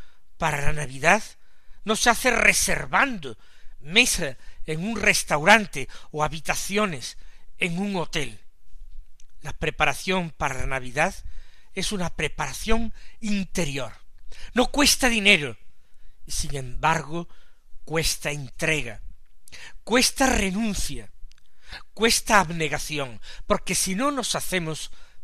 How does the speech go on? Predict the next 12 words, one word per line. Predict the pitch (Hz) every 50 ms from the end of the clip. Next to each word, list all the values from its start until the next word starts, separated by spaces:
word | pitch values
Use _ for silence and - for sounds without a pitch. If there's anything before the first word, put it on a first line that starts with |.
| - -
pequeños | - 160 - - - 180 190 180 165 147 135 131 117 - - - - - - - - - - -
como | - 170 156 156 165
un | 170 160 151
niño, | 160 190 190 170 147 139 135 131 - - - - - - - -
no | 180 208
entraremos | 240 269 285 - - 226 214 208 220 240 233 226 - -
en | 190 160
el | 156 139
reino | 127 151 175 180 170 156
de | 135 139
los | 170 -
cielos | - - 208 196 160 - - - -